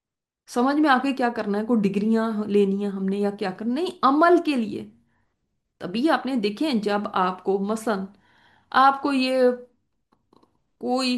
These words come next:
अ, अ, अ, हुक्म दिया जा रहा है कि आपने ये काम करना है, तो आप उसको इस, जब आपको पता है ना कि मैंने ये करना है, तो तब आप उसको बड़ी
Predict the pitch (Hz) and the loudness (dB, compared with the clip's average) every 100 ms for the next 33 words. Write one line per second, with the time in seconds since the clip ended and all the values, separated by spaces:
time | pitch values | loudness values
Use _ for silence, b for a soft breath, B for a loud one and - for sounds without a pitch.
0 | 233 _ 82 101 101 - 135 - 135 - | -6 _ -12 -10 -10 -8 -8 -6 -8 -8
1 | 202 190 214 262 247 208 196 175 170 175 | -8 -4 0 2 2 2 0 0 -2 -4
2 | 180 220 220 - 208 214 240 220 214 214 | -4 -4 -6 0 0 2 0 0 0 -2
3 | 220 185 180 208 202 175 165 185 175 160 | -2 -2 0 0 -2 -4 -4 -4 -6 -8
4 | _ _ _ _ _ b b b 302 - | _ _ _ _ _ b b b -6 -2
5 | 233 262 294 - - _ _ _ 302 302 | 2 2 2 -4 -20 _ _ _ -4 -4
6 | - 349 - - 285 - - - - _ | 0 0 0 -2 -2 -2 -14 -20 -20 _
7 | _ _ _ - 196 262 311 311 339 - | _ _ _ -10 0 2 2 0 -2 0
8 | 339 320 285 320 320 240 262 294 285 208 | 2 0 0 -2 -2 -2 -2 -4 -4 -4
9 | 202 226 233 - - 330 339 - 254 302 | -4 -6 -8 -12 0 2 2 4 4 2
10 | - - - 294 285 339 - | -2 -6 -6 -2 0 0 -2